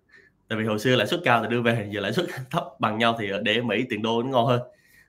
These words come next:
Và như vậy thì ở Mỹ người ta cũng đón, đón một cái lượng vốn rất lớn từ các nước khác không đi về Việt Nam, đầu tư vào Mỹ. Thành ra là nếu mà hiện nay Trường đang sống ở Mỹ thì chia sẻ với anh Trung một chút là,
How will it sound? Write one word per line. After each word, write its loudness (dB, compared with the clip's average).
Và 2
như 0
vậy 0
thì -6
ở -4
Mỹ -2
người -4
ta -6
cũng -10
đón, -4
đón -6
một -10
cái -4
lượng -6
vốn 0
rất -12
lớn 0
từ -6
các -8
nước 0
khác 0
không -6
đi -4
về -8
Việt -16
Nam, 2
đầu -10
tư -2
vào -2
Mỹ. -8
Thành -10
ra 2
là 0
nếu -2
mà -2
hiện -4
nay -2
Trường -8
đang -6
sống -4
ở -2
Mỹ -4
thì -6
chia 0
sẻ -4
với -2
anh -4
Trung -2
một -6
chút -12
là, -6